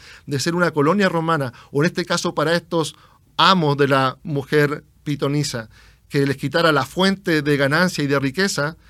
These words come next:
este mensaje entonces trajo consigo que el apóstol Pablo no fuera aprobado, sino que fuera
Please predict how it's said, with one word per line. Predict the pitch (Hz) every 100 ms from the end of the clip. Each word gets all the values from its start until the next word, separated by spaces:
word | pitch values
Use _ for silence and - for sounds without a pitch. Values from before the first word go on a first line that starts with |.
| - -
este | 160 151 160
mensaje | 165 151 156 127
entonces | 131 127 135 123 127 120 - -
trajo | - 131 139
consigo | 139 127 135 131
que | 123
el | 120
apóstol | 117 151 151 147
Pablo | - 147 147 139 - -
no | 131
fuera | 135 170 160
aprobado, | 147 127 143 170 135
sino | - 127
que | 131
fuera | - 131 127